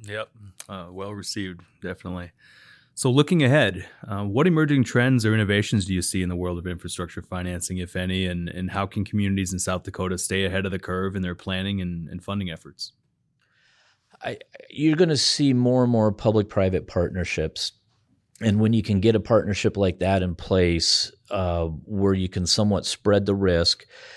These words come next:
Speaker 2: uh, cities are, are gonna be forced to take more of a leadership role in the infrastructure just because it's such a huge impediment.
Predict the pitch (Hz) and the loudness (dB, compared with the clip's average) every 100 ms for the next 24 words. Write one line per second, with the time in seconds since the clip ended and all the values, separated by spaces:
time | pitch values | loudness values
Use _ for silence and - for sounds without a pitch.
0 | - - 85 85 82 - - 123 113 107 | -20 -10 -6 -4 -2 2 4 6 6 4
1 | 110 104 95 52 - 98 101 95 90 98 | 4 4 4 0 -2 0 2 0 0 0
2 | 95 92 87 82 - _ _ _ _ - | 2 0 -2 -6 -10 _ _ _ _ -20
3 | 127 - 113 110 107 - 95 - 101 - | -20 -4 4 4 4 0 -6 0 0 2
4 | 98 98 90 90 95 95 90 - - 87 | 2 2 2 0 0 0 -2 -4 -4 -2
5 | 87 87 80 98 90 85 - 87 82 82 | 0 0 -2 -4 -2 -4 -4 -6 -8 -8
6 | - 78 - 80 82 - 101 95 - 87 | -6 -8 -8 -10 -12 -2 2 2 -2 -6
7 | 101 90 82 95 - 85 101 90 87 80 | -6 -4 -2 -2 -4 -4 -2 -2 -2 -6
8 | - 90 82 76 | -2 -2 -2 -6